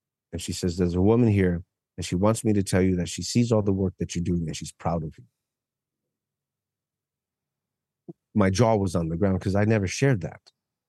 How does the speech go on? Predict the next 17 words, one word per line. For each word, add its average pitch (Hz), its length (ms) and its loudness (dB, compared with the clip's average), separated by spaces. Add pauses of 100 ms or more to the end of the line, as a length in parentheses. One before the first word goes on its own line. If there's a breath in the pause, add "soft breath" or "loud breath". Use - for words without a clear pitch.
(420)
because 87 340 -2
that's, 87 240 -4 (220)
that 90 180 0
was 87 140 -6
a 87 60 0
weak 107 300 2
moment 107 340 2
for - 120 -16
me. - 120 -14 (1080)
And 90 220 0
she 110 160 2
re-, 95 200 0 (160)
repeated 107 540 2
this 92 220 -6 (180)
to 90 100 -4
me, 85 280 -4 (640)
and 123 220 4